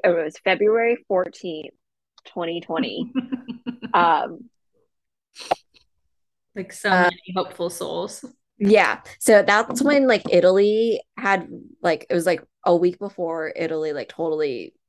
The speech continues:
Speaker 1: like, got overrun with covid.
Speaker 2: Yeah.
Speaker 1: Like, if you, like, and remember, like, everybody was getting, like, five dollar trips there <laughs> at the very
Speaker 2: Oh,
Speaker 1: beginning.
Speaker 2: yeah.
Speaker 1: Yeah. So
Speaker 2: So
Speaker 1: I,
Speaker 2: fucked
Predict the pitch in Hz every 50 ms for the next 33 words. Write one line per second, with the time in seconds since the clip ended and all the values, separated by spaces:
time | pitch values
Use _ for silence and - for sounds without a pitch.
0 | _ _ _ - 170 147 - 160 156 - 160 160 156 156 147 139 - - - -
1 | - - - - 69 69 - - _ - - - - - 185 175 170 160 160 160
2 | 165 151 156 175 165 170 165 160 - _ _ - 185 180 - - _ _ - -
3 | _ _ - - 214 202 202 208 214 220 240 285 285 277 - - 190 190 190 202
4 | 208 208 196 190 190 185 170 170 170 170 156 139 - - 156 147 151 151 160 170
5 | 156 151 151 156 156 151 156 156 160 - - - - - 160 - - - - -
6 | 190 185 196 208 233 - - - - _ _ _ _ _ - - - - - _
7 | _ _ - - 165 160 190 180 190 185 202 214 208 208 208 208 208 208 208 214
8 | 208 208 208 196 190 185 151 - - - - - 605 605 622 571 571 571 - 587
9 | 587 _ _ _ _ _ _ _ _ _ _ _ _ - 226 220 208 196 - -
10 | - 254 240 233 247 - - 247 254 240 -